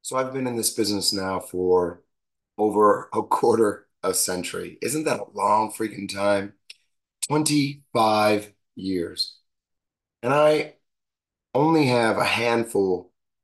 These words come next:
of times when I actually speak in the negative about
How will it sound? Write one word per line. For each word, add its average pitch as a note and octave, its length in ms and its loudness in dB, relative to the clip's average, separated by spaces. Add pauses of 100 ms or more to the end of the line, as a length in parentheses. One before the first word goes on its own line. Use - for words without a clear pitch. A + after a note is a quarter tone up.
(440)
of F#2 140 -8
times G2 520 -2
when F#2 500 -6 (540)
I A2 120 0
actually G2+ 840 0 (1000)
speak - 560 -4
in B2 100 -2
the A#2+ 80 2
negative G#2 640 2 (100)
about F#2+ 560 0